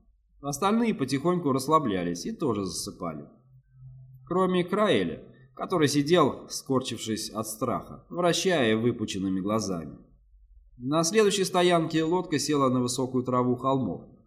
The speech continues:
и пленники, спотыкаясь, вышли из трюма. Воздух был прохладнее, и легкий ветерок шевелил траву. Солнце быстро садилось за стену острых пиков далеко за широкой степью.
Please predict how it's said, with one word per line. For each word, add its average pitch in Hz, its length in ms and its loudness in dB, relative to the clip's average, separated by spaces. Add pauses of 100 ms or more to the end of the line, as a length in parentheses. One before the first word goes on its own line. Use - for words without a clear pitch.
(320)
и 170 120 -8
пленники, 185 540 2
спотыкаясь, 107 840 -4
вышли 143 400 -2
из 107 180 -2
трюма. 85 400 -6 (600)
Воздух 170 500 2
был 151 160 2
прохладнее, 101 880 0 (220)
и 170 100 -2
легкий 170 300 4
ветерок 180 440 0
шевелил 107 420 0
траву. 107 440 -2 (920)
Солнце 180 440 0
быстро 165 300 0
садилось 156 460 2
за 107 120 0
стену 110 400 0
острых 107 400 -4
пиков 92 420 -6
далеко 110 380 -2
за 92 140 -6
широкой 95 400 -8
степью. - 540 -10